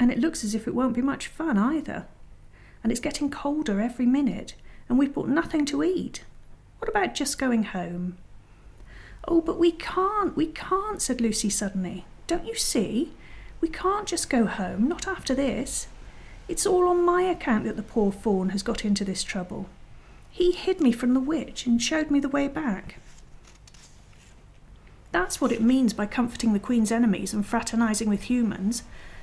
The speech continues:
We simply must try to rescue him." "A lot we could do," said Edmund, "when we haven't even got anything to eat."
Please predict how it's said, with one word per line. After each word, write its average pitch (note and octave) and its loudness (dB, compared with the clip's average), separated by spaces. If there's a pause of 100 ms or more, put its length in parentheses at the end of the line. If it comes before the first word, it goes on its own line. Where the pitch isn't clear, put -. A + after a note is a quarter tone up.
(240)
We D#4 2
simply F4 2
must F4+ 0
try - 0
to G3 -2
rescue F#3+ -4
him." F3 -10 (2000)
"A G#3+ 2
lot A#3+ 2
we G#3+ 6
could - -8
do," D#3+ -2
said F3 -4
Edmund, F3+ -4 (160)
"when C4+ 4
we B3 10
haven't B3+ 4
even A#3 8
got A#3 2
anything A3 4
to G3 2
eat." A3+ 0